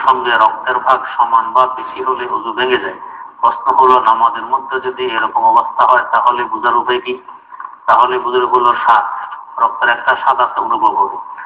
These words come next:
প্রশ্ন, আমি সপরিবারে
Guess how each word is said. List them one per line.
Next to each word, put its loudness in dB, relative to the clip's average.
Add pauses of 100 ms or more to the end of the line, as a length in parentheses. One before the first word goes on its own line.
(300)
প্রশ্ন, 2 (600)
আমি 2 (160)
সপরিবারে 0